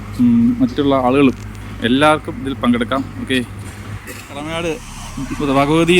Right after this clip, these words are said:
ധർമ്മശാസ്ത്ര ക്ഷേത്രത്തിലാണ് കേട്ടോ. നമ്മുടെ ക്ഷേത്രത്തിൻ്റെ പുനരുദ്ധാരണ പരിപാടിയുമായി ബന്ധപ്പെട്ട് ശ്രീകോവിലിൻ്റെ ചെമ്പൊക്കെ പാകിയിട്ടുണ്ട്, പൂർണ്ണമായിട്ടില്ല. ഉം, നാലമ്പലത്തിൻ്റെ പണി നടന്നുകൊണ്ടിരിക്കുന്നുണ്ടോ. നാലമ്പലത്തിൻ്റെ പഴയ എല്ലാ ഭാഗങ്ങളും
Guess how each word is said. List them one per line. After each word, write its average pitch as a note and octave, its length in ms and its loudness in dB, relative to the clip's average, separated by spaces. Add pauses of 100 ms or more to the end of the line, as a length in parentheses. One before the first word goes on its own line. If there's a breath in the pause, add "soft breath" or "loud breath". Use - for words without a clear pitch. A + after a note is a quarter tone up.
ധർമ്മശാസ്ത്ര C#3+ 520 0
ക്ഷേത്രത്തിലാണ് B2+ 380 0
കേട്ടോ. A2 160 -4 (460)
നമ്മുടെ B2+ 220 6 (140)
ക്ഷേത്രത്തിൻ്റെ C3 520 2
പുനരുദ്ധാരണ C3+ 420 6
പരിപാടിയുമായി C3 340 2
ബന്ധപ്പെട്ട് B2 360 4 (580)
ശ്രീകോവിലിൻ്റെ D3+ 640 6 (500)
ചെമ്പൊക്കെ C#3 440 4 (100)
പാകിയിട്ടുണ്ട്, C3 460 4 (720)
പൂർണ്ണമായിട്ടില്ല. D3+ 500 4 (1000)
ഉം, C3 200 10 (420)
നാലമ്പലത്തിൻ്റെ C#3+ 560 2
പണി C3+ 100 2
നടന്നുകൊണ്ടിരിക്കുന്നുണ്ടോ. A#2+ 520 4 (160)
നാലമ്പലത്തിൻ്റെ B2+ 500 4
പഴയ A#2+ 300 4
എല്ലാ A#2 260 0
ഭാഗങ്ങളും B2 380 2